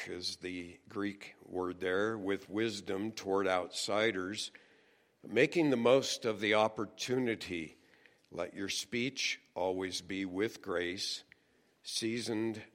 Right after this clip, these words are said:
as though with salt, so that you will know how to respond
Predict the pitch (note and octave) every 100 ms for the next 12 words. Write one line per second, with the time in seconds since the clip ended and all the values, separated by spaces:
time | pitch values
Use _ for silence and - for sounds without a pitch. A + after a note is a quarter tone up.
0 | _ _ - _ _ - F#2+ - F#2+ G2
1 | G2 F#2+ - F2+ F#2+ G2+ - F#2 F2 E2+
2 | - - _ _ _ _ _ _ _ -
3 | - G#2 G2+ G#2 F#2+ A2 G#2+ G#2 G#2+ A2
4 | A#2 A#2 - G2 F#2+ G2+ G2+ F2+ F#2+ -
5 | - F#2 F2+ E2 D#2+ E2+